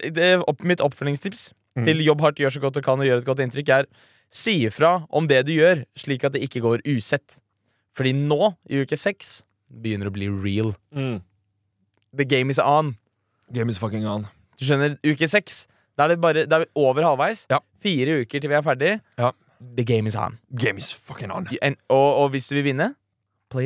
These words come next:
Speaker 1: the fucking game.
Speaker 2: Ja, ja, nå må du bare gå ned på kne på alle, ass.
Speaker 1: The Game of Thrones, ikke sant?
Speaker 2: Yes.
Speaker 1: Sånn som når jeg jobber hjemme,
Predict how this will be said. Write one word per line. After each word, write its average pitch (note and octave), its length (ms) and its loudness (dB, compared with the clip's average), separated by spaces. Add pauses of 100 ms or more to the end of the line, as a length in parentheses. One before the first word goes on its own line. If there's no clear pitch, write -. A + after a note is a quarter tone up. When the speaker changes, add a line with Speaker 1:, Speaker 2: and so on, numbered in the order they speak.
Speaker 1:
the - 80 -14
fucking G3 240 -6
game. A#3 220 -8 (180)
Speaker 2:
Ja, A2 160 2
ja, G#2+ 80 -6
nå G#2 80 -2
må A2 160 -2
du A#2+ 80 -2
bare G#2 160 0
gå G2+ 80 -4
ned F#2+ 160 -8
på - 160 -14
kne G#2 160 -10
på - 160 -6
alle, G2+ 240 -10
ass. - 160 -16
Speaker 1:
The C3+ 80 -2
Game B2+ 160 2
of A#2+ 80 -6
Thrones, C3+ 320 0
ikke C#3+ 160 -2
sant? D3 160 -6
Speaker 2:
Yes. - 640 -6 (320)
Speaker 1:
Sånn C#3+ 240 2
som D3 80 0
når D3+ 160 4
jeg C3+ 160 4
jobber C3+ 220 2
hjemme, C#3 240 0